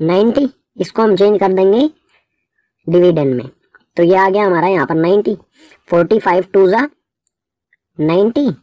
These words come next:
remainder आ गया ज़ीरो। अब मैं नाइंटी को कैसे लिख सकता हूँ, ninety equals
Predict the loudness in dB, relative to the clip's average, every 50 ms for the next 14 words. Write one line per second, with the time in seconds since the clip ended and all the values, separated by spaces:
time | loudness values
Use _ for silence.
0 | _ _ _ _ _ _ _ _ -4 -2 0 0 0 0 0 0 0 0 -2 -2
1 | -2 -2 -2 -2 -2 -4 -8 -12 _ -20 -20 -20 -20 _ _ _ -4 -4 -4 -4
2 | -8 -10 _ -8 -6 -4 -2 0 0 0 0 -2 -2 -2 -2 -2 -4 -4 -2 -2
3 | -4 -4 -4 -6 -10 -6 -4 -4 -2 0 0 0 2 2 2 2 2 0 -2 -2
4 | -4 -6 _ _ _ _ _ _ _ _ _ _ _ -8 -8 -4 -2 0 0 0
5 | -2